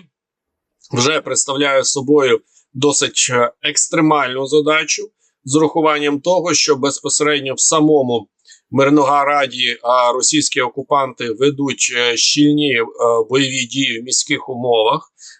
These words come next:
досить інтенсивні, а, в, на східних, а, та, а, південно-східних околицях самого міста. Сили оборони України чинять їм, а, спротив, але тут знову ж таки питання кількості.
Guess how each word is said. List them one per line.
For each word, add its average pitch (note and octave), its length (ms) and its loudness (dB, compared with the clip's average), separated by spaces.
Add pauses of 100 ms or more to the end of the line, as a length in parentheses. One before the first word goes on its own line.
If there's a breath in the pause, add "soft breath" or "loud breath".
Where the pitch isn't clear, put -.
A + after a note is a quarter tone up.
досить D3+ 520 0
інтенсивні, D3+ 880 0 (300)
а, B2+ 340 2
в, A2+ 100 -4 (180)
на C#3+ 300 0
східних, C#3+ 1120 0
а, C3 160 2
та, C3+ 520 -2
а, A#2+ 140 0
південно-східних C3 1080 -2
околицях B2+ 680 0
самого D3+ 420 0
міста. D#3+ 420 -2 (320)
Сили F#3 360 2
оборони D3 500 2
України C#3 500 -4
чинять C#3 400 -4
їм, C3+ 380 -4
а, A#2 260 2
спротив, F3 720 0 (340)
але E3 400 0
тут D#3 300 -6
знову C#3 340 2
ж - 160 -2
таки C3+ 380 -4
питання D3+ 540 -2
кількості. D3 720 -2